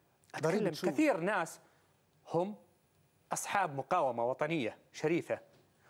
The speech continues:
Speaker 2: وكثير ناس اعتقلت كما أشرت في بداية حديثي كون منتمين إلى الجيش العراقي والحرس الجمهوري
Speaker 1: ممكن يكون
Speaker 2: سابقًا.
Speaker 1: حدا وشى بك، يعني أنت عم تقول كنت،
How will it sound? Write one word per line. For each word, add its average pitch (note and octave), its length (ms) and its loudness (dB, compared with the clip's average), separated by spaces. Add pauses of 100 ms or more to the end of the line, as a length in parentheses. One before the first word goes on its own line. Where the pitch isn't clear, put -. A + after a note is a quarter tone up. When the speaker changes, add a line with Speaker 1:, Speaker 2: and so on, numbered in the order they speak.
(120)
Speaker 2:
وكثير D#4 420 0
ناس A#3 260 -2
اعتقلت F#3 420 -2
كما F#3 340 0 (320)
أشرت E3 260 -4
في E3 140 0
بداية C#3+ 360 0
حديثي D#3+ 480 -2 (360)
كون E3 240 2
منتمين D#3 440 -2
إلى D#3 300 0 (300)
الجيش C#3+ 340 -2
العراقي C#3+ 460 0
والحرس C3+ 420 -2
الجمهوري B2+ 520 0
Speaker 1:
ممكن A#3 260 0
يكون F3+ 200 0
Speaker 2:
سابقًا. C3+ 140 -2
Speaker 1:
حدا E3+ 280 0 (240)
وشى D#3+ 320 0
بك، D3+ 220 -2
يعني C#3+ 480 0
أنت E3 140 -2
عم C3+ 100 -2
تقول E3 160 -2
كنت، E3 260 -2